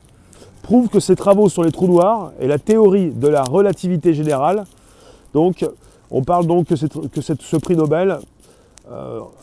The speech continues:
valide, en quelque sorte, ces théories. On ne parle plus donc de théorie farfelue.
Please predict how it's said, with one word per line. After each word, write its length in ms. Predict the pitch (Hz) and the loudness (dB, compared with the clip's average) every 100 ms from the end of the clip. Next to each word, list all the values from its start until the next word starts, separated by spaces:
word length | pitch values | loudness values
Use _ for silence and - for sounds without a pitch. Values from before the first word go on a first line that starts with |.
| 165 - | -18 -12
valide, 560 | 117 175 185 208 208 - - _ - _ _ - | -4 -2 0 2 0 -2 -14 _ -20 _ _ -12
en 100 | 131 | -6
quelque 340 | 175 151 156 | -4 -2 -4
sorte, 440 | - 160 - - _ _ _ _ | -2 -4 -6 -16 _ _ _ _
ces 240 | - - | -8 -4
théories. 480 | 151 165 135 110 - _ _ _ _ _ _ _ - | 2 2 2 -2 -8 _ _ _ _ _ _ _ -12
On 80 | 131 | -8
ne 40 | |
parle 200 | 123 139 | -4 -4
plus 220 | 131 - 165 | -4 -4 -2
donc 200 | 139 135 | -2 -2
de 100 | 117 | -4
théorie 500 | - 143 131 160 147 | 0 0 0 -2 -6
farfelue. 420 | - 147 - 113 | -12 -10 -6 -8